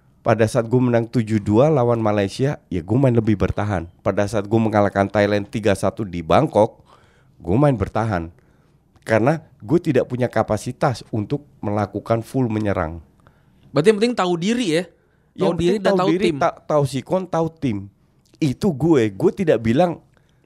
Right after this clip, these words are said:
Speaker 1: pendapat gue yang paling benar. Enggak.
Speaker 2: Ah.
Speaker 1: Ini pendapat gue pribadi. Gue juga sering kalah kok. Iya kan?
Speaker 2: <laughs> Iya,
Speaker 1: Ta-
Speaker 2: benar. Ka-, nah, ka-, karena
Speaker 1: ta-
Speaker 2: kalah yang menurut lu kan adalah part of the game.
Speaker 1: Part of the game.
Speaker 2: Benar.
Speaker 1: That's why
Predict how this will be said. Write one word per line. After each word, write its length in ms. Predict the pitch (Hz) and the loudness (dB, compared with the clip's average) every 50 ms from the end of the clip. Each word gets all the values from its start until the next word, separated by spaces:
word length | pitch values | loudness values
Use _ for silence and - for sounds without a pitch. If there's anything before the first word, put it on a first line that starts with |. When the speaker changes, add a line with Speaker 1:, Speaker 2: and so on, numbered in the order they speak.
| _ _ _ _ _ _ _ _ _ _ _ _ _ | _ _ _ _ _ _ _ _ _ _ _ _ _
Speaker 1:
pendapat 460 | - 151 135 127 120 - 117 113 98 | -2 0 2 2 2 2 0 0 0
gue 200 | 92 110 127 139 135 | 0 0 2 4 4
yang 140 | 123 113 - | 2 2 2
paling 240 | - 113 117 117 123 | 0 2 2 2 0
benar. 220 | 135 165 156 - | 0 -2 -4 -4
Enggak. 320 | - - 135 131 110 95 - | -4 -2 0 2 2 0 0
Speaker 2:
Ah. 220 | - _ _ _ - | -4 _ _ _ -4
Speaker 1:
Ini 220 | 175 170 190 233 | -2 0 0 -2
pendapat 460 | 233 - 202 185 170 160 160 - 170 151 | -2 -2 0 2 2 2 2 2 -2 -2
gue 180 | 143 151 165 160 | 0 0 0 0
pribadi. 680 | 160 - 180 196 180 151 160 147 147 151 185 175 117 87 - _ _ _ _ _ | 0 -4 -4 -4 0 2 2 2 2 0 -2 -4 -4 -6 -10 _ _ _ _ _
Gue 180 | 120 117 170 226 | -2 0 0 2
juga 220 | 175 160 156 147 | 2 2 2 2
sering 220 | 131 151 151 135 | 2 0 -2 -2
kalah 280 | 127 110 92 90 107 127 | -2 0 0 2 0 0
kok. 220 | - - 135 - - _ _ _ _ | 0 -2 -4 -6 -6 _ _ _ _
Iya 240 | 120 143 147 131 110 | -6 0 0 2 2
kan? 160 | 107 147 170 160 131 - | 2 0 0 0 -2 0
Speaker 2:
<laughs> 80 | - - | 2 4
Iya, 260 | 190 170 135 127 127 127 120 | 4 4 4 4 2 2 2
Speaker 1:
Ta- 140 | 120 160 135 | 2 2 0
Speaker 2:
benar. 140 | 123 117 110 156 165 - | 0 -2 -4 -6 -6 -6
Ka-, 340 | 160 156 165 - - - | -6 -8 -8 -8 -8 -4
nah, 120 | 226 254 - | -4 -2 0
ka-, 140 | - 202 - | 0 -2 0
karena 200 | 196 196 262 294 | 0 0 0 2
Speaker 1:
ta- 60 | 254 | 2
Speaker 2:
kalah 200 | 214 220 247 269 | 2 2 2 0
yang 140 | 247 208 175 | 0 -2 0
menurut 160 | 170 165 170 | 0 0 0
lu 80 | 180 202 | 0 0
kan 160 | 220 247 254 233 - | -2 -2 -2 -4 -4
adalah 360 | - 160 156 156 151 151 151 | -4 -2 0 2 2 2 2
part 200 | 151 160 160 - | 2 0 0 0
of 100 | - - | -2 -4
the 120 | - 160 | -4 -6
game. 400 | 180 208 240 175 147 139 151 165 170 - | -4 0 0 0 0 0 -4 -6 -10 -4
Speaker 1:
Part 220 | _ 208 226 208 - | _ -2 -2 0 0
of 180 | - 208 196 | 0 0 2
the 140 | - 196 196 | 2 -2 -2
game. 400 | 170 147 120 117 113 107 113 131 _ _ _ _ _ _ _ _ _ _ | 0 0 0 0 0 -4 -8 -14 _ _ _ _ _ _ _ _ _ _
Speaker 2:
Benar. 140 | 104 135 170 | -6 -2 0
Speaker 1:
That's 200 | 220 226 - - | 0 0 0 0
why 280 | 175 151 135 131 147 | 0 2 2 0 0